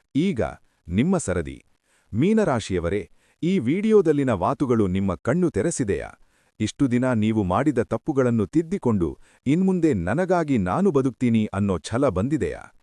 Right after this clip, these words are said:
ನಮ್ಮ ಈ ಗೆಲುವಿನ ಬೆಳಕು ಕುಟುಂಬದಲ್ಲಿ ನೀವೊಬ್ಬರೇ ಅಲ್ಲ, ನಿಮ್ಮಂತೆ ನೊಂದು ಬೆಂದ ಲಕ್ಷಾಂತರ ಜೀವಗಳು ಇಲ್ಲಿವೆ.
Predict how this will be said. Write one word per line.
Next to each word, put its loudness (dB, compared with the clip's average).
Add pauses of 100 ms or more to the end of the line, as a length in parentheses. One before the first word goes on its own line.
(380)
ನಮ್ಮ 0
ಈ -2
ಗೆಲುವಿನ 2
ಬೆಳಕು 0
ಕುಟುಂಬದಲ್ಲಿ 0
ನೀವೊಬ್ಬರೇ 2
ಅಲ್ಲ, -2 (460)
ನಿಮ್ಮಂತೆ 2
ನೊಂದು 0
ಬೆಂದ 0
ಲಕ್ಷಾಂತರ 0
ಜೀವಗಳು 0
ಇಲ್ಲಿವೆ. -4